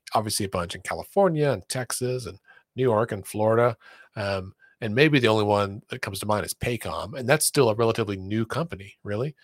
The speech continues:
And I don't know that they're household name level, right? Like, we know 'em. Maybe they are now 'cause the Paycom Arena,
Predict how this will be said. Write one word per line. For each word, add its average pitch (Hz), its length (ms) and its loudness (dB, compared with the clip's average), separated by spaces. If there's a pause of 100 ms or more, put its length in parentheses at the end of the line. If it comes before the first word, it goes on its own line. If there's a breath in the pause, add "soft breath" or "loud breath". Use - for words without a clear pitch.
And 110 100 0
I 117 80 10
don't 110 140 6
know 107 80 0
that 101 160 0
they're 92 320 -2 (180)
household 95 640 0
name 98 300 -4
level, 82 420 -8
right? 92 180 -4
Like, 90 220 -10
we 101 120 -4
know 85 260 -4
'em. 98 180 -10
Maybe 165 160 6
they 139 140 8
are 117 100 10
now 117 200 4
'cause 101 180 -2
the 98 100 -8
Paycom 95 640 -4
Arena, 101 460 -6